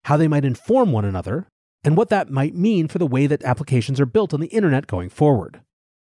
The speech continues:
Rather than thinking just about tokens that cash in on the hype, I think it's a lot more interesting to look at how these new types of A I models might actually impact what whatever we're calling Web three gets to actually do next.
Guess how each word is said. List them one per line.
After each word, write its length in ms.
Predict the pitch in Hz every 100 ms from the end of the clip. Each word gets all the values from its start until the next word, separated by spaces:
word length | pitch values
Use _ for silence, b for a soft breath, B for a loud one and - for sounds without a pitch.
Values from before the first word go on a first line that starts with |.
| _ -
Rather 220 | 143 156
than 140 | 139
thinking 300 | - 151 143
just 160 | 127 135
about 200 | 131 123
tokens 380 | 147 143 131 113
that 80 |
cash 340 | 113 - 123 -
in 80 | 127
on 80 |
the 80 | 110
hype, 280 | - 147 117 -
I 60 |
think 200 | 123 139
it's 100 | 127
a 40 | 123
lot 220 | 139 151
more 200 | 143 131
interesting 680 | 160 180 165 - 110 95 90 _ _ -
to 80 |
look 180 | 139 -
at 80 | 147
how 300 | - 160 165
these 220 | 151 117
new 240 | 117 143 156
types 340 | - 139 -
of 100 | 123 -
A 120 | 139
I 180 | 131 113
models 420 | 127 135 120 98
might 200 | 127 131
actually 460 | 127 131 - 120 117
impact 600 | 147 147 120 101 - - _ _ -
what 260 | 143 139
whatever 320 | 131 147 143
we're 120 | 127 120
calling 400 | - 151 135 117
Web 180 | 120
three 240 | 113 143 127
gets 280 | 113 - -
to 180 | 120
actually 360 | 113 - 110 95
do 280 | 98 95 90
next. 540 | 101 120 - - -